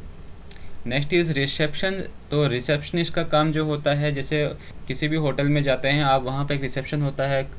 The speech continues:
कॉर्पोरेट कंपनीज में भी रिसेप्शन होता है, तो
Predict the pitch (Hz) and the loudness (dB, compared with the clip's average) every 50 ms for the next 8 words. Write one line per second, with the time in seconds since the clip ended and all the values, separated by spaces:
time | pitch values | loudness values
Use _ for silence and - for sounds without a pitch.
0 | - - - 127 123 123 - 151 147 147 - 147 131 131 143 147 139 147 147 139 | -6 0 4 4 4 4 4 2 2 2 2 0 0 2 0 0 2 2 0 2
1 | 143 139 139 - 139 139 - 151 143 139 135 - 139 131 135 143 156 165 - - | 2 0 0 -2 -4 -4 -2 -2 -2 -2 0 0 -2 0 0 0 -2 -2 -4 -8
2 | - - - - - - - 117 120 120 101 - | -12 -12 -12 -14 -8 0 4 4 6 4 4 -2